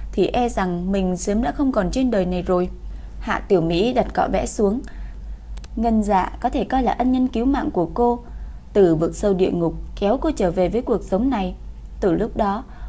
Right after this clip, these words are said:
mỗi khi Hạ Tiểu Mỹ tỉnh mộng lúc nửa đêm thì lại nhớ tới thân ảnh của Ngân Dạ. Cho đến bây giờ,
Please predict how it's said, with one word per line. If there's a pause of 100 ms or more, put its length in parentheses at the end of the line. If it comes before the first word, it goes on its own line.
(100)
mỗi
khi
Hạ
Tiểu
Mỹ
tỉnh
mộng
lúc
nửa
đêm (420)
thì
lại
nhớ
tới
thân
ảnh
của
Ngân
Dạ. (460)
Cho
đến
bây
giờ,